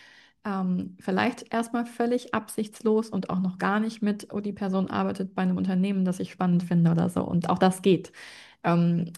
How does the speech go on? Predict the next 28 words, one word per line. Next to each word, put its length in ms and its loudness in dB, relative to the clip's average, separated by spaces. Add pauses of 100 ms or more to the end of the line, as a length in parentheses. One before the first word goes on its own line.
aber 220 4
wenn 160 6
wir 60 2
es 80 -2
erstmal 360 0
nur 120 2
komplett 360 -2
absichtslos 640 -2
machen, 400 0 (1900)
sprich 640 4
mit 160 8
den 100 8
Menschen, 760 6 (180)
mit 200 0
denen 220 4
du 100 4
gemeinsame 500 0
Hobbys 340 2
hast, 340 -2
mit 160 -4
deinen 400 2
Nachbarn, 760 4
mit 400 0 (920)
wem 240 8
auch 140 4
immer, 560 6
über 220 4
das, 380 0